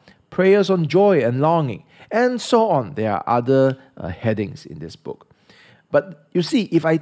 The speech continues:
tore out all these prayers and threw them up in the air and scattered them on the floor, it would be difficult for anyone to group them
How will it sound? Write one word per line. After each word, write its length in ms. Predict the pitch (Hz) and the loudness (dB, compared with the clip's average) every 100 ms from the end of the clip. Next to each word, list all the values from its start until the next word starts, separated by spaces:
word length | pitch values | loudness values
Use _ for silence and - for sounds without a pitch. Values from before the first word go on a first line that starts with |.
| - | -6
tore 500 | - - 247 240 233 | -12 2 4 4 2
out 280 | 196 127 - | 0 -2 -4
all 260 | 185 220 | -2 0
these 360 | 220 185 196 175 | 0 0 -2 -4
prayers 680 | - 127 131 143 123 95 - | -10 -2 2 4 2 -2 -6
and 240 | 117 127 | -8 -8
threw 240 | - 240 262 | -8 -4 0
them 160 | 254 | 0
up 140 | 233 233 | -2 -2
in 80 | |
the 180 | 202 185 | -2 0
air 320 | 185 190 170 | 0 2 2
and 140 | 135 135 | 0 -2
scattered 440 | - - 220 214 | -6 -4 -4 0
them 140 | 208 196 | 0 0
on 100 | 180 | 0
the 100 | 156 | -2
floor, 460 | - 180 147 101 - - - - _ _ - | 0 2 2 0 -8 -20 -20 -20 _ _ -2
it 260 | 220 - | -2 -2
would 260 | 190 233 190 | -2 0 0
be 140 | 214 | -2
difficult 720 | 170 156 226 285 - 302 294 | -2 -2 -2 -2 -4 -4 -4
for 320 | - - 156 160 | -10 -2 -2 0
anyone 600 | 214 254 196 95 95 127 | -2 0 -2 -2 -6 -8
to 200 | 151 143 120 | -2 -4 -4
group 280 | - 180 240 | -2 -2 -2
them 320 | 151 180 180 | -2 -2 -2